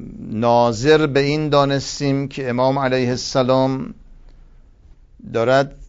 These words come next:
به جامعه یک نگاهی می‌کند به عنوان یک مثلث، یک مثلثی که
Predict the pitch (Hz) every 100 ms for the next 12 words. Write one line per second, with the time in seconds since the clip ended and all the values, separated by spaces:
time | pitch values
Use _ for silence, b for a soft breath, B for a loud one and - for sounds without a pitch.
0 | - - 107 120 104 101 120 117 113 117
1 | 117 - 139 147 151 147 - - 131 147
2 | 151 - 113 113 110 110 120 131 151 151
3 | 156 156 147 147 151 151 131 120 113 113
4 | 120 139 143 139 147 139 117 104 117 110
5 | 110 120 131 - - - _ - - -
6 | - _ _ - - - _ - - 123
7 | 131 127 107 107 101 117 110 107 113 139
8 | 143 151 147 147 147 147 143